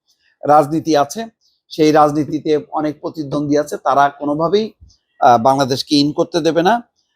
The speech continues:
এটা মোটামুটি পরিষ্কার। তো যাই হোক, সেটা নির্বাচিত সরকার আসলে হয়তো তখন পরিস্থিতি ভিন্ন হতে পারে। কিন্তু দেখেন, মাহাথির মোহাম্মদের দুইটা জিনিস, শেখ হাসিনাকে যে ভালো চোখে দেখেন না,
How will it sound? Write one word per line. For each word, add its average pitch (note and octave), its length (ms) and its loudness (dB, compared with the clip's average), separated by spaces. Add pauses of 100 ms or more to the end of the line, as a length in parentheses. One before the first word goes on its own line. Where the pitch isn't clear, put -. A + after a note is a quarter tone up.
(180)
এটা C3+ 220 2
মোটামুটি C3+ 420 -2
পরিষ্কার। C#3+ 500 0 (640)
তো D3+ 140 -2
যাই G#3+ 220 4
হোক, E3+ 100 2 (420)
সেটা C#3+ 440 0 (160)
নির্বাচিত C#3 480 -2
সরকার C3 440 -4
আসলে B2 260 -4
হয়তো B2 340 -4 (480)
তখন C3 260 2
পরিস্থিতি A#2+ 460 -8
ভিন্ন A2+ 260 -6
হতে A2 140 -14
পারে। D3 240 -4
কিন্তু - 480 -2
দেখেন, D3 280 4
মাহাথির D#3+ 380 2
মোহাম্মদের D3+ 380 -2
দুইটা C3+ 280 -2
জিনিস, C#3 340 -8 (360)
শেখ G3 260 2
হাসিনাকে F#3+ 840 0
যে D#3+ 140 0
ভালো C#3+ 260 0
চোখে E3+ 220 -4
দেখেন D3+ 260 0
না, F3+ 320 -8